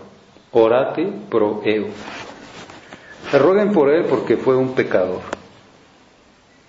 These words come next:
El cura de Ars, en su, sus últimos años de vida,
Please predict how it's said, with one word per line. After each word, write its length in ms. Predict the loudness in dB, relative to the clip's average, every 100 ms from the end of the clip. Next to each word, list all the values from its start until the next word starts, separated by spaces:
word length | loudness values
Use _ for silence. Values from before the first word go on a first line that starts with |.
| _ -8
El 120 | -2
cura 240 | 2 4
de 120 | 4 2
Ars, 400 | 0 -6 -12 -14 -10
en 140 | -10
su, 300 | -8 -8 -8 -12 -18 -20 -20 -20 -20 -8
sus 100 | -6
últimos 380 | -4 -6 -6 -4
años 240 | -6 -4
de 60 | -4
vida, 380 | 0 0 -2